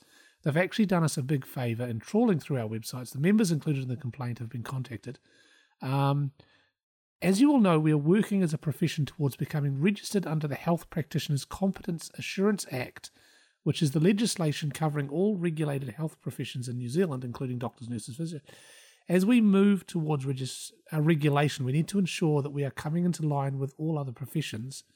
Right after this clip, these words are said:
in the way that we communicate and advertise our services.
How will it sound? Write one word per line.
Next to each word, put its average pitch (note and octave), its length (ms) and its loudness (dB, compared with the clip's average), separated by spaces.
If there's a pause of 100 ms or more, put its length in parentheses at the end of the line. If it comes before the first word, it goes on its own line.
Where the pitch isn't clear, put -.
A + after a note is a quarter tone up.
(420)
in D#3+ 120 2
the E3 80 2
way D3+ 200 4
that D#3 140 -4
we C3+ 100 -2
communicate D#3 840 0
and B2 180 -8
advertise C3+ 560 -8
our B2+ 100 -6
services. - 800 0